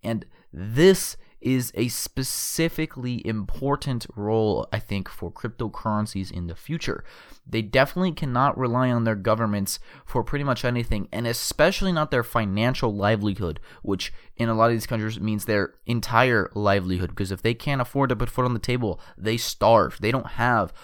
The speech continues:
welfare programs in most impoverished countries. They need and want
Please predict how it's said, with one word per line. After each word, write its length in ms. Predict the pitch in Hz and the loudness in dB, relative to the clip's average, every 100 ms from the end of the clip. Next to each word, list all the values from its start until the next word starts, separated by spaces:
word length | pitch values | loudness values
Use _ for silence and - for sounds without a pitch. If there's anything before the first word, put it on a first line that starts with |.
| - - | -18 -2
welfare 640 | 107 110 110 - 101 95 | 4 4 4 2 2 2
programs 680 | - - 127 107 85 78 87 | -2 0 0 0 -4 -4 -8
in 380 | - 95 92 95 | -6 -4 -2 0
most 360 | 104 98 98 - | 0 0 -4 -6
impoverished 720 | 104 92 95 90 71 73 - | -6 -4 -2 -2 -4 -10 -12
countries. 540 | - 143 147 82 - - - - - | -4 -2 -2 -4 -8 -10 -16 -20 -14
They 220 | 104 113 123 | -2 0 2
need 580 | 107 120 147 135 104 - - - | 2 2 4 4 2 -4 -8 -2
and 300 | 117 98 90 | -2 -2 2
want 480 | 123 147 123 - | 6 6 6 0